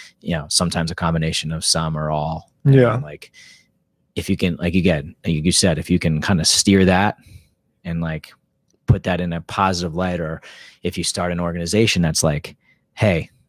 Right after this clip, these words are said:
Speaker 1: we know that you're really good at this. We're gonna help you know that you're good at this and kind of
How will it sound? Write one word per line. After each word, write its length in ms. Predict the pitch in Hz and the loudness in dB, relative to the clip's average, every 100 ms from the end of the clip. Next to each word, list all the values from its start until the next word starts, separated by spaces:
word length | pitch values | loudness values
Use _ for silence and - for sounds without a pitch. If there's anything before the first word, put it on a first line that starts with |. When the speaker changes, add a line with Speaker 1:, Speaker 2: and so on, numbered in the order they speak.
| _ _ _ - | _ _ _ -6
Speaker 1:
we 480 | 95 101 110 113 113 | -2 4 6 8 8
know 260 | 107 107 | 6 6
that 140 | 92 76 | 2 0
you're 160 | 95 | -2
really 320 | 85 98 98 | 0 2 2
good 180 | 87 92 | 2 0
at 140 | 82 90 | -2 0
this. 480 | 92 80 - - - - - - _ _ _ _ | 0 2 0 0 -6 -20 -20 -20 _ _ _ _
We're 160 | 101 104 | -2 2
gonna 140 | 104 | 2
help 360 | 95 107 101 - | 0 0 -2 0
you 400 | 98 95 92 101 - _ _ _ - _ _ _ _ _ _ _ _ _ _ - | 2 4 4 0 -4 _ _ _ -20 _ _ _ _ _ _ _ _ _ _ -2
know 420 | 95 110 110 120 | 4 6 6 4
that 140 | 110 | 2
you're 140 | 82 104 | 2 2
good 160 | 113 | 2
at 100 | 117 | 0
this 380 | 120 131 127 - - _ _ | 2 0 0 -6 -8 _ _
and 220 | 92 87 | -8 -8
kind 260 | - 95 90 | -8 -6 -6
of 200 | 82 | -6